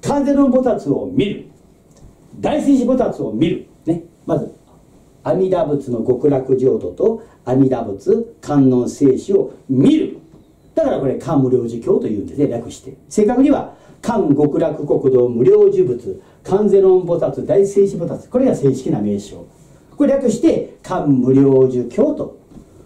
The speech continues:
ぎゅっと縮めた言い方が観無量寿経でございます。あともう一つあります。また、上女豪商小諸仏伝。ね。清らかにね、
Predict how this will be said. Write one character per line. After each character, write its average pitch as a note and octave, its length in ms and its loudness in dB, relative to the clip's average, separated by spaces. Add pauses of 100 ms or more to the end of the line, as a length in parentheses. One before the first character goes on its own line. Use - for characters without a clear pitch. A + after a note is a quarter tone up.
(420)
ぎ D3 160 0
ゅ C#4 140 4
っ - 20 2
と - 140 0
縮 B3+ 240 4
め G#3+ 100 4
た F#3 80 0
言 D3+ 120 2
い - 20 0
方 D#3 160 0
が A#3+ 120 -2
観 D#3 220 -2
無 B2 80 0
量 A2+ 100 -2
寿 - 140 -10
経 G#2 140 -6
で - 80 2
ご - 100 -2
ざ - 100 -8
い - 80 -12
ま - 120 -14
す。 - 180 -20 (600)
あ D4 100 -2
と A3 80 0
も C#4 120 4
う - 20 4
一 D4 160 2
つ D#3 80 -2
あ B2 40 -2
り A2+ 120 -8
ま G3+ 100 -10
す。 - 220 -18 (640)
ま C#4+ 140 0
た、 - 260 -8 (260)
上 F#4 420 4
女 G3+ 220 2
豪 A3+ 300 4
商 G#3+ 400 2
小 C#4+ 280 2
諸 G3 180 2
仏 F3+ 220 -2
伝。 - 200 -2 (340)
ね。 C3+ 180 -6 (840)
清 F#4 280 4
ら F#4+ 140 -2
か G#3 80 -2
に D3 160 0
ね、 F#3+ 300 0